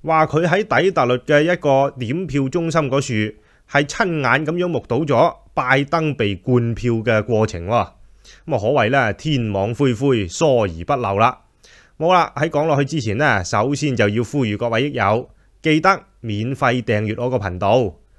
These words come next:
多謝晒大家嘅支持。咁到底呢一位重要證人嘅背景係啲乜嘢呢？原來呢，佢就係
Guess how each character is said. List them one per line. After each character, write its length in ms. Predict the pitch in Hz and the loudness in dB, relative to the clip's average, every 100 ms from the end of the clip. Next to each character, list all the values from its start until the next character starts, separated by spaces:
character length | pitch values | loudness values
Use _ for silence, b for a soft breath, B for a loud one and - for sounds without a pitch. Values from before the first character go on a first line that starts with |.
| _ _ _ | _ _ _
多 240 | 190 156 127 | 4 4 4
謝 180 | 113 | 2
晒 200 | 101 120 | 2 2
大 140 | 110 101 | 2 -2
家 100 | 139 | -2
嘅 80 | 127 | -2
支 200 | 139 120 | -2 -4
持。 300 | 98 80 78 _ - b b b b - | -6 -8 -12 _ -20 b b b b -8
咁 180 | 247 226 | -8 -2
到 200 | 185 180 | -2 0
底 200 | 156 175 | 2 2
呢 80 | 214 | 2
一 40 | |
位 180 | 185 180 | 2 0
重 300 | - 123 127 | 0 -2 -2
要 100 | 135 143 | 0 0
證 360 | 139 139 131 | 2 0 2
人 200 | 101 92 | -2 0
嘅 100 | 131 | 0
背 340 | 135 127 135 135 | 0 2 2 2
景 180 | 123 151 | 0 2
係 120 | 113 | 0
啲 100 | 147 | 2
乜 100 | 160 | 2
嘢 140 | 120 | 2
呢？ 240 | 156 185 180 - B B B B | 2 2 -4 -14 B B B B
原 340 | 123 143 151 | 0 2 4
來 220 | 143 127 196 | 6 6 6
呢， 280 | 208 131 | 6 4
佢 360 | 110 123 139 180 | 2 2 4 4
就 100 | 160 | 2
係 340 | 131 131 135 | 4 2 2